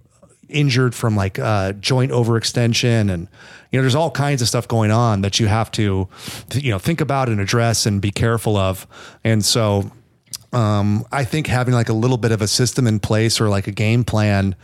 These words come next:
that's, you know, that's reasonable, that, you know, that you're not overexerting yourself too much, obviously, because you're gonna be,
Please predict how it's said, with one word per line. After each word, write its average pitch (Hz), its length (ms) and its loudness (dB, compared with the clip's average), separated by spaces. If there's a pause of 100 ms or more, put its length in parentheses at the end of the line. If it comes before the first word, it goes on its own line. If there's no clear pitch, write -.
(220)
that's, 113 260 -2 (160)
you 120 100 -2
know, 104 100 0
that's 104 160 -2
reasonable, 104 800 0 (280)
that, 101 100 -2
you 101 120 0
know, 98 80 2
that 95 60 -2
you're 101 80 0
not 107 180 0
overexerting 101 600 -2
yourself 95 340 -4
too - 160 -4
much, 98 240 -2
obviously, 92 400 -4
because 92 300 -8
you're 95 100 -6
gonna 90 140 -8
be, 87 200 -8